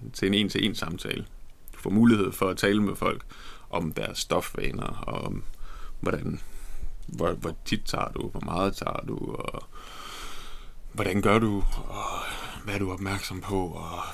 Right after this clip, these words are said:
lige, lige får lov at, at tale med folk i enerum. Og det er en fed ting, hvad enten du er rekreativ bruger, eller og du har tænkt dig at tage ecstasy, eller overvejer at tage ecstasy, eller om du er hverdagsbruger, og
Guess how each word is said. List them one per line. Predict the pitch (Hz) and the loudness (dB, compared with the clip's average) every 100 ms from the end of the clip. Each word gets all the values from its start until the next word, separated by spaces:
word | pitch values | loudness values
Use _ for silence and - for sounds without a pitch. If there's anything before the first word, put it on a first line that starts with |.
| - | -4
lige, | 104 117 - | 2 2 2
lige | 127 127 | 2 4
får | 123 110 | 6 8
lov | 107 120 127 | 8 6 4
at, | - - | 0 -4
at | 107 | -2
tale | 120 123 | 2 2
med | 110 | 2
folk | 110 101 - | 0 0 -2
i | 101 - | 0 4
enerum. | 196 - - - - - - - - 98 | 4 2 -4 -8 -10 -10 -8 -6 0 2
Og | 101 | 6
det | 135 127 113 - 120 - - | 8 8 4 -6 -10 -4 2
er | 104 95 | 4 2
en | 95 98 98 | 2 0 -2
fed | - 120 | 2 2
ting, | 104 110 92 | 4 2 4
hvad | 90 | 4
enten | 117 131 90 | 4 2 -2
du | 87 90 | -2 2
er | 90 95 - | 2 2 2
rekreativ | 110 - 104 - - | 0 0 -4 -4 -4
bruger, | 98 92 101 - - - | 0 2 2 0 -4 -6
eller | - - - - - - | -4 -2 -2 -4 -4 -4
og | - 85 | -4 -2
du | 92 | -2
har | 87 | 0
tænkt | 95 87 | 0 0
dig | - | -2
at | |
tage | - 82 82 | -2 -2 0
ecstasy, | 117 - 98 92 | 0 0 -2 -2
eller | 90 85 - - - | -2 -2 -6 -8 -6
overvejer | - 123 127 - | 6 8 8 6
at | - | 2
tage | - - | 0 0
ecstasy, | 101 - - - - - - - - - - - | -2 -4 -6 -6 -8 -10 -6 -8 -8 -10 -10 2
eller | 120 107 104 | 6 8 8
om | 98 95 90 90 90 | 8 8 6 4 0
du | 95 90 | 0 2
er | 90 90 92 | 4 4 4
hverdagsbruger, | 92 101 101 87 - 90 92 101 | 4 4 4 0 0 0 2 2
og | - 85 - 98 | 0 -2 -4 -4